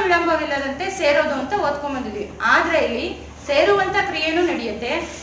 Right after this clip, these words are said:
ಹೊಸದಾಗಿ ಅಕ್ಷರ ಬರುವಂತ ಕ್ರಿಯೆನೂ ನಡೆಯುತ್ತೆ, ಮತ್ತೆ ಒಂದ್ ಅಕ್ಷರ ಬಂದು ಇನ್ನೊಂದು ಬಿಟ್ಟೋಗುವಂತ ಕ್ರಿಯೆನೂ ನಡೆಯುತ್ತೆ. ಹಾಗಾಗಿ ನಾವು ಸಂಧಿಗೆ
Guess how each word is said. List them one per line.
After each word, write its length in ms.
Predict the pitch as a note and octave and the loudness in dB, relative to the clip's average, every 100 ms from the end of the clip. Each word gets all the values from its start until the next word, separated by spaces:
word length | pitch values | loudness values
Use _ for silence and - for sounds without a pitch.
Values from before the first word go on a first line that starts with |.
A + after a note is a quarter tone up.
| - | -10
ಹೊಸದಾಗಿ 500 | C4 C4+ F4+ G#4 A4+ F#4+ | -10 -8 4 6 6 2
ಅಕ್ಷರ 320 | E4 F4 E4+ | 0 0 2
ಬರುವಂತ 460 | F4 D4 E4+ E4 D#4 F4 | 2 2 2 0 -2 -4
ಕ್ರಿಯೆನೂ 300 | D4 C#4+ D#4 D4 | -2 -2 -2 -2
ನಡೆಯುತ್ತೆ, 400 | A#3+ G#3+ F#3 A3+ F4+ - - - B3 | -2 -4 -4 -4 -4 -6 -12 -14 -6
ಮತ್ತೆ 220 | C#4+ F#4 | -4 0
ಒಂದ್ 280 | E4+ D#4+ G#4 | 2 2 4
ಅಕ್ಷರ 320 | A4 G#4 G4+ G4+ | 2 4 2 4
ಬಂದು 220 | F#4 F4+ | 4 2
ಇನ್ನೊಂದು 420 | F4 E4 F4 F#4 A4+ - - - - | 0 2 2 4 2 0 -6 -16 -12
ಬಿಟ್ಟೋಗುವಂತ 600 | D4+ D#4+ G#4+ G#4 G4+ F4 F4+ F4+ | -8 0 4 6 6 4 0 -2
ಕ್ರಿಯೆನೂ 300 | D#4+ E4 F4 | 0 2 0
ನಡೆಯುತ್ತೆ. 400 | C4+ A#3+ A#3+ G#3 | -2 -6 -8 -6
ಹಾಗಾಗಿ 500 | A3+ D4+ F#4+ F#4+ E4+ | 0 0 2 0 0
ನಾವು 200 | D4+ C#4+ | 0 0
ಸಂಧಿಗೆ 540 | C#4+ C#4 F4+ G4+ D4 | -2 -2 0 0 0